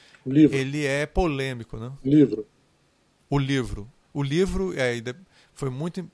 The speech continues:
Speaker 2: porque ele é polêmico, né? Porque ele fala sobre você considerar a realidade onde o nazismo ganhou já é uma coisa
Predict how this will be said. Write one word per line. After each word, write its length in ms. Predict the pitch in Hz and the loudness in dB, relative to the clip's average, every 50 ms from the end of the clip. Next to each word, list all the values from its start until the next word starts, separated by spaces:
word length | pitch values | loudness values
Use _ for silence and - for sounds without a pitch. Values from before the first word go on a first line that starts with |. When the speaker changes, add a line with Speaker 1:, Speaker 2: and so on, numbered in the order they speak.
| _ _ | _ _
Speaker 2:
porque 640 | - 143 - - - 151 147 151 160 175 185 196 - - | -8 -6 -6 -6 -6 -6 -4 -4 -4 -4 -6 -8 -8 -8
ele 180 | 160 151 156 | -6 -6 -6
é 40 | 170 | -6
polêmico, 640 | 156 - 190 202 202 175 151 151 139 113 110 - 117 | -6 -4 -4 -4 -2 -2 -2 -4 -4 -6 -10 -10 -12
né? 100 | 107 110 | -12 -12
Porque 140 | - - 135 | -10 -10 -10
ele 100 | 123 117 | -10 -12
fala 320 | - - 131 131 127 131 | -10 -10 -8 -8 -8 -8
sobre 260 | - - 143 127 226 196 | -10 -12 -14 -16 -16 -14
você 300 | 165 123 - - 143 139 - _ _ _ _ - - _ _ _ | -12 -10 -8 -8 -8 -10 -10 _ _ _ _ -20 -20 _ _ _
considerar 640 | 156 170 180 - - 165 165 170 143 131 135 131 131 | -6 -6 -4 -4 -4 -4 -2 0 0 0 0 0 -2
a 20 | 123 | -2
realidade 640 | 123 127 127 127 131 117 113 120 117 117 117 110 | -4 -6 -8 -8 -10 -8 -6 -6 -6 -6 -6 -8
onde 200 | 127 123 117 113 | -10 -12 -12 -12
o 80 | 123 120 | -14 -14
nazismo 480 | 117 113 113 110 104 110 117 110 110 110 | -12 -12 -12 -12 -12 -12 -14 -14 -14 -12
ganhou 560 | 107 123 113 113 117 123 135 151 175 175 151 - _ _ _ _ _ _ _ | -10 -10 -8 -8 -8 -8 -6 -6 -6 -8 -10 -14 _ _ _ _ _ _ _
já 280 | 104 101 131 147 156 | -8 -6 -4 -2 -2
é 140 | 139 120 123 135 | -2 -2 -2 -4
uma 180 | 151 160 160 | -6 -8 -10
coisa 1160 | 143 - - 135 135 135 135 127 139 156 156 160 156 156 151 147 139 131 123 120 113 107 104 | -10 -10 -10 -8 -8 -8 -10 -10 -8 -8 -6 -6 -6 -6 -8 -8 -8 -10 -10 -10 -10 -12 -12